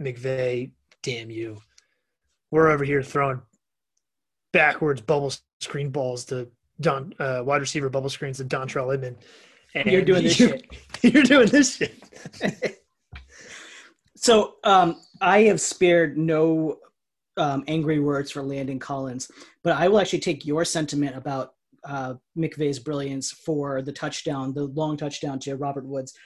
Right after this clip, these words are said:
Speaker 2: which I know Rivera came out and said today that it, that was on Landon Collins. But I think that's another play where McVay pants
Speaker 1: Yeah, but
Speaker 2: us.
Speaker 1: watch the, watch the slant receiver. He follows him.
Speaker 2: Exactly. So what I was going to say was that, uh, so it was Woods was on the far,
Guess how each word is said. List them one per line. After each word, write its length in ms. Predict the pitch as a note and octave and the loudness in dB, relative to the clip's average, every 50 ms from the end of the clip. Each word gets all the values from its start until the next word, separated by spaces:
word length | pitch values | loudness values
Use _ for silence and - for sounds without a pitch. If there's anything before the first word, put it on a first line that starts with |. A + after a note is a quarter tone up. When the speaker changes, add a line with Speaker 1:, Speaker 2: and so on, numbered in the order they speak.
| - _ | -16 _
Speaker 2:
which 200 | - D#3 C#3+ - | -10 -10 -8 -6
I 60 | E3 D#3+ | -4 0
know 160 | D#3+ E3+ F3+ | 4 4 4
Rivera 380 | F3 F3 E3+ C#3+ E3 D#3 D#3 | 6 4 4 2 2 0 0
came 220 | D3 - D#3 D3 D3 | -2 -2 -2 -2 -2
out 80 | C#3+ | -2
and 120 | C3 C#3 C#3 | -2 -4 -6
said 180 | - D#3 D3 | -6 -6 -6
today 280 | C#3+ - C#3 C#3+ C#3 C#3 | -6 -6 -6 -4 -4 -4
that 200 | C3 C#3+ C3 - | -4 -6 -8 -6
it, 200 | D3 D3 C#3+ C#3 | -6 -8 -6 -4
that 160 | - C#3+ - | -2 -4 -2
was 140 | D#3 D3 C#3+ | -4 -6 -6
on 180 | C#3 C#3 C#3 C3+ | -6 -6 -4 -4
Landon 260 | C3 B2+ B2+ C3+ B2+ | -6 -6 -6 -8 -10
Collins. 360 | - - C#3 C3 C3 B2+ - - - - - - _ - | -10 -10 -10 -10 -10 -12 -16 -18 -20 -20 -20 -12 _ -4
But 80 | E3 | -2
I 60 | D#3+ C#3+ | -2 0
think 200 | C#3+ G3+ F#3 D3 | 0 0 0 2
that's 220 | F3 F3 F3 - | 2 2 2 0
another 480 | D#3 D3+ D3+ D3+ D#3+ D#3+ E3 E3+ E3 D#3+ | -2 -2 0 0 0 2 2 2 2 0
play 440 | D#3+ - D#3 C#3+ C3+ C3+ C3+ C3+ B2 | -2 -6 -6 -4 -4 -4 -4 -6 -6
where 400 | B2+ C#3 C3+ C3 B2+ B2 B2+ B2+ _ _ _ _ _ _ C#3+ | -6 -6 -6 -6 -6 -8 -10 -14 _ _ _ _ _ _ -6
McVay 420 | D3+ D3 - - C3+ B2+ A#2+ A#2 - | -6 -6 -6 -4 -6 -6 -6 -8 -8
pants 320 | - F#3 F#3 F3 D#3+ - - | -6 -4 -2 -2 -2 0 0
Speaker 1:
Yeah, 80 | D#3+ | 0
but 100 | - C#3 | 0 -2
Speaker 2:
us. 80 | C3 A#2+ | -4 -2
Speaker 1:
watch 280 | C3 C#3+ D#3+ D#3+ - | 0 0 0 0 -2
the, 220 | - C#3+ B2 C#3+ E3 _ _ _ | -4 -6 -6 -6 -10 _ _ _
watch 280 | - D3 C#3+ D3+ - - | -4 -2 -2 -2 -4 -6
the 100 | - C3+ | -14 -12
slant 420 | - - - - C3+ C#3+ E3 F#3+ | -10 -10 -10 -8 -6 -6 -6 -6
receiver. 440 | F3 C3 - - C#3 B2+ A#2+ A#2 A2+ | -8 -10 -10 -8 -8 -8 -10 -10 -14
He 240 | A2 - - D3 C3+ | -16 -14 -10 -10 -10
follows 560 | B2+ C3 - - C#3+ D3 D3+ D3 C#3 B2+ B2+ | -10 -10 -6 -2 0 2 2 0 0 -4 -6
him. 140 | B2 A#2 G#2+ _ _ _ _ _ - - - | -10 -14 -16 _ _ _ _ _ -16 -12 -8
Speaker 2:
Exactly. 400 | A3 C#3+ C#3+ G#3+ G3+ F#3 F#3+ E3+ | -4 0 2 2 2 2 0 -4
So 100 | - E3+ | -4 -2
what 60 | F#3+ | 0
I 40 | F#3+ | 0
was 100 | F#3 - | 0 0
going 180 | - G3+ A3 A3+ | 2 2 4 4
to 60 | A3 | 2
say 240 | G#3 - G3+ F#3+ F#3 | 2 2 2 4 4
was 160 | F3 E3+ E3 C3 | 4 2 2 2
that, 260 | E3 D#3+ D3+ D3 - | 0 0 0 -2 -2
uh, 160 | E3+ D#3 D3 | -2 -2 -2
so 100 | C3 D3+ | -2 -2
it 20 | D3+ | -2
was 80 | D3 | -2
Woods 360 | C#3+ D#3 E3+ G3 G#3+ G#3+ - G#3+ G#3+ - | 0 4 6 6 8 6 6 2 0 0
was 160 | F3+ E3+ F3 | 0 2 2
on 120 | F3+ E3+ | 2 2
the 60 | D#3+ | 2
far, 400 | D#3 - - F3 E3+ F3+ G3 F#3+ | 0 0 2 2 4 4 4 2